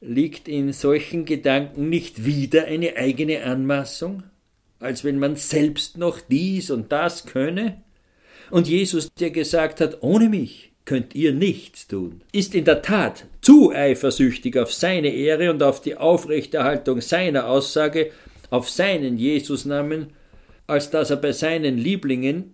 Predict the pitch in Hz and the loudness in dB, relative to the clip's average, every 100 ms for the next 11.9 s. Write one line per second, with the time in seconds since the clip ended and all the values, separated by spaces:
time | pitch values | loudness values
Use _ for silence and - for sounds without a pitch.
0 | _ - 160 160 - 160 127 143 151 151 | _ 2 4 4 0 -4 -2 -2 -2 -4
1 | 156 - 160 165 - - 131 120 - 123 | -4 -4 -4 -4 -10 -4 -4 -4 -6 -6
2 | - 143 156 139 123 117 139 143 147 143 | -2 -2 0 -2 -2 4 6 6 2 0
3 | 139 135 - 143 - 156 143 - 98 - | 2 0 0 -6 -2 -4 -4 -8 -8 2
4 | 127 113 95 - 80 - _ _ _ _ | 4 4 2 -4 -6 -8 _ _ _ _
5 | _ - 170 220 190 135 - 107 - 117 | _ 0 2 2 2 0 0 -6 2 0
6 | 113 - 165 185 - _ _ - 196 - | 0 -8 -6 -8 -10 _ _ -6 -4 -2
7 | 139 113 92 - - 67 60 _ _ 104 | 0 0 0 -8 -16 -18 -20 _ _ -12
8 | 101 123 - 131 123 123 110 113 147 117 | -6 -6 -2 -2 0 -2 -2 -2 -2 -2
9 | 113 110 107 92 85 76 - _ 180 117 | -2 -2 -4 -6 -10 -16 -20 _ -4 0
10 | 113 110 110 90 76 - 110 117 147 156 | 0 0 -2 -8 -10 -8 -4 6 6 6
11 | 147 143 104 - 139 151 147 156 | 2 -6 -12 -2 0 0 0 -2